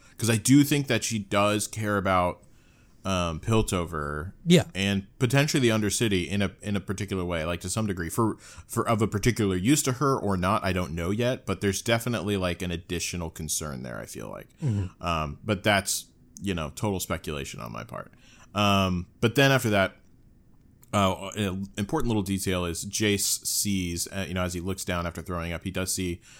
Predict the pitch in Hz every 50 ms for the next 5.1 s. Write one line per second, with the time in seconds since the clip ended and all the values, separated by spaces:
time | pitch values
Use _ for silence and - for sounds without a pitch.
0 | - - _ - 92 90 85 82 87 87 85 85 85 82 82 80 78 76 76 76
1 | 78 76 82 95 98 - - 104 98 95 - - 95 92 90 87 - - - -
2 | 98 92 85 85 82 65 90 101 - - 104 95 90 - - 95 87 87 80 80
3 | - 92 85 85 80 - 82 69 64 69 90 101 123 - - _ _ _ _ _
4 | - - - 87 80 85 85 - _ - - _ - 117 95 87 - - 104 90
5 | 85 80